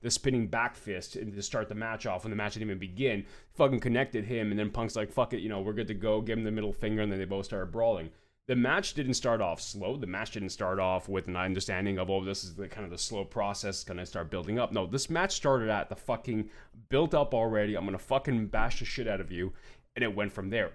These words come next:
and I liked it, and I contemplated seeing that. I'm like, "No, this is the, this is a style of match that I enjoy." Not, just, that's not necessarily saying that I love seeing people get the shit beat out of them,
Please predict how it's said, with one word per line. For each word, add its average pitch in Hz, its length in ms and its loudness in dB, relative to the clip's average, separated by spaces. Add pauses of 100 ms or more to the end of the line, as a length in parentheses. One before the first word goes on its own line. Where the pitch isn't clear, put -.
and 98 100 -6
I 98 80 -4
liked 110 320 -2
it, - 180 -14
and 90 140 -6
I 90 80 -2
contemplated 139 920 2
seeing 170 300 4
that. 120 140 2
I'm 110 100 -2
like, 95 160 -4
"No, 95 100 -6
this 117 220 -4
is 151 100 -2
the, 127 200 0
this 131 220 -6
is 196 200 -6
a 127 140 2
style 123 220 2
of 120 40 4
match 127 220 -2
that - 160 -6
I 90 140 -4
enjoy." 101 540 -4 (360)
Not, 170 120 0
just, 147 360 0
that's - 220 -6
not 165 380 -6
necessarily 131 420 -6
saying 117 260 -4
that 107 80 0
I 101 80 2
love 104 240 0
seeing 107 340 0
people 107 180 0
get 101 140 -2
the 90 80 -6
shit - 400 -4
beat 92 160 -6
out 131 180 2
of 95 80 -4
them, 104 200 -6